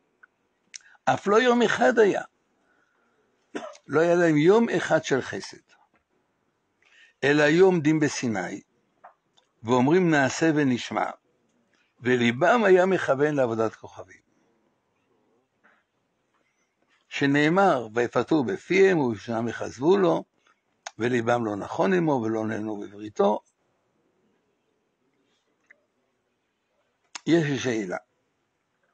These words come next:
למה רבי מאיר עושה לנו את זה? למה הוא לוקח את השעה הכי יפה שלנו, שאנחנו אמרנו נעשה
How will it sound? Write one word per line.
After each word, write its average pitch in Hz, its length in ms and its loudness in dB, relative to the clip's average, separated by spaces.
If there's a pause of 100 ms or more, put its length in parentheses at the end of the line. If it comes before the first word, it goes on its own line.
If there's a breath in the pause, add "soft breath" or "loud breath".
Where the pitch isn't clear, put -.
(1200 loud breath)
למה 202 360 2
רבי 160 240 2
מאיר 143 240 2
עושה 127 320 -2
לנו 104 300 -8
את - 100 -16
זה? - 140 -20 (3000 soft breath)
למה 220 200 0
הוא 269 100 0
לוקח 180 300 2
את 147 80 -6
השעה 156 320 0
הכי - 180 -2
יפה 139 340 -2
שלנו, 104 340 -8
שאנחנו 120 540 -10
אמרנו 190 340 -2
נעשה 151 300 -6